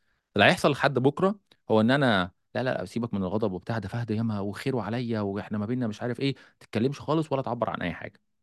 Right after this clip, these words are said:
إحنا هنا بنتكلم عن إيه بقى؟ بنتكلم عن كتمان، عن عملية كبت، تمام؟ مش بنتكلم عن عملية كظم. لا، أنا ببساطة أنا غضبان، محترم إني غضبان،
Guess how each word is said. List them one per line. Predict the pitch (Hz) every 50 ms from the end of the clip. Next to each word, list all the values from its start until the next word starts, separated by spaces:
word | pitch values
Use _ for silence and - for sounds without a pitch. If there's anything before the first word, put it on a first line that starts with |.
| _
إحنا | - - 110 127
هنا | 127 110
بنتكلم | 98 - 104 104 95
عن | 80 78
إيه | - 82
بقى؟ | 78 - - - - _ _ _ _ -
بنتكلم | 80 - 143 156
عن | - 92 92
كتمان، | - - - - 98 98 85 76
عن | 71 73 73
عملية | 73 78 80 87 87
كبت، | - - - 80 - _ _ - - _ -
تمام؟ | - 92 92
مش | 92 92
بنتكلم | 90 - - 113 110
عن | 92
عملية | 80 78 78 82 82 -
كظم. | - 78 76 - - - - - _ _ _ _ _ - - -
لا، | - 127 - _ _ -
أنا | 95 92
ببساطة | 82 - - - 113 - - -
أنا | - 85
غضبان، | 80 85 76 85 90 82 76 - _ _ _ _ _ _ _ _ _ _ _ -
محترم | 78 - - - 87 92 87
إني | 82 78
غضبان، | 73 78 76 67 76 71